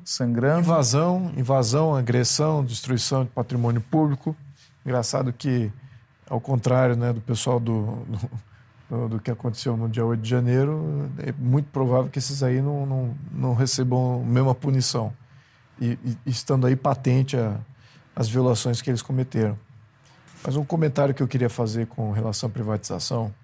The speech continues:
Speaker 1: Inclusive, eh, eu já vou adiantar aqui, pedir pra produção, eh,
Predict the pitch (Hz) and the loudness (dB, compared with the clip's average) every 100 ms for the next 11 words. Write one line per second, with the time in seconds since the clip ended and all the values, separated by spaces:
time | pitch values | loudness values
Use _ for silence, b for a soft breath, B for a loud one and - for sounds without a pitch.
0 | - 151 127 127 117 156 170 120 92 - | -8 -2 0 2 2 2 2 -2 -4 -14
1 | - - 113 107 98 92 117 110 107 156 | -12 0 4 4 2 0 0 2 2 4
2 | 185 147 143 127 123 113 143 143 139 - | 4 4 2 4 2 2 2 2 2 -4
3 | 120 110 139 131 113 120 - 120 120 110 | -6 -4 -4 -2 -2 -2 0 -2 0 0
4 | 113 - 123 127 123 - - 110 104 | 0 2 2 2 0 -2 2 4 4